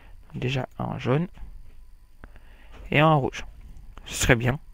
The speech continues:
Ouais, t'as vu, ça gratte le, ça mange le parterre. Voilà. Tu sais, c'est, c'est, c'est bien. Tu sais, t'as, t'as la clientèle qui attire. Oh, putain, de la jaune, truc comme ça. Voilà.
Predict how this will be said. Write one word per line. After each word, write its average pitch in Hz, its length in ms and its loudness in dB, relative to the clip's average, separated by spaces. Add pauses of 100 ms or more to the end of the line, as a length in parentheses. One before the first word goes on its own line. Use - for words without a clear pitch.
(1800)
Ouais, 139 140 10
t'as 131 140 8
vu, 139 140 6
ça 123 200 10
gratte 135 240 6
le, 143 180 8
ça 120 180 6
mange 151 240 6
le 156 80 8
parterre. - 420 6 (2000)
Voilà. 147 240 4 (880)
Tu - 60 2
sais, 202 80 10
c'est, 117 280 6
c'est, - 260 10
c'est - 200 8
bien. 147 260 8 (400)
Tu - 80 8
sais, 233 100 12
t'as, 135 320 12
t'as 135 140 10
la 131 120 12
clientèle 170 420 12
qui - 100 6
attire. 190 340 8
Oh, 269 220 12
putain, 180 240 8
de 165 120 8
la 135 160 8
jaune, 139 300 2 (140)
truc - 180 2
comme 139 200 4
ça. 135 60 4 (800)
Voilà. 214 440 12